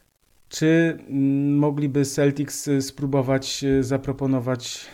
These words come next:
Browna na przykład za Bradley'a Beala albo za Damiana Lillarda? No, może mogliby spróbować, ale czy, a może Ar-, y,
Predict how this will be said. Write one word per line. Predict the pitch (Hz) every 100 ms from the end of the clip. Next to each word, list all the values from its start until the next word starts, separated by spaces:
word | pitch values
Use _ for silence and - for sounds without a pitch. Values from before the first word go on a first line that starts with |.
| -
Browna | 123 131 131 127 131
na | 127 127
przykład | 113 139 135 127
za | 110 123 127 127
Bradley'a | 120 123 131 131
Beala | 120 127 123 127 127
albo | 123 117 123
za | 123
Damiana | 123 123 123
Lillarda? | 120 120 117 113 117 127 131 143 139 - -
No, | - 170 214 240 254 254 _ _ 233 247 165 - - _
może | 131 147 156
mogliby | 165 160 151 127 123 113 107
spróbować, | 104 - - 117 113 104 117 117
ale | - 120 117 120 123 123 120 117
czy, | - 117 110
a | 113
może | 107 107
Ar-, | 107 107 113
y, | 113